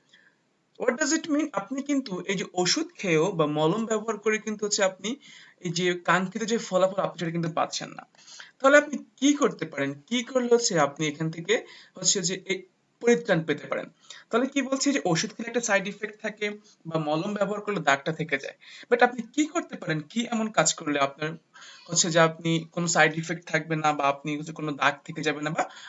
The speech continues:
আপনি একটা রোগ থেকে ভালো করে আপনি পরিত্রাণ পেবেন, পরিত্রাণ পেতে পারেন? সেটা হচ্ছে মূলত ক্রায়োসার্জারি।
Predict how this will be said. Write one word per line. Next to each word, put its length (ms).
আপনি 380
একটা 220
রোগ 320
থেকে 180
ভালো 340
করে 160
আপনি 260
পরিত্রাণ 480
পেবেন, 260
পরিত্রাণ 320
পেতে 200
পারেন? 220
সেটা 280
হচ্ছে 180
মূলত 220
ক্রায়োসার্জারি। 760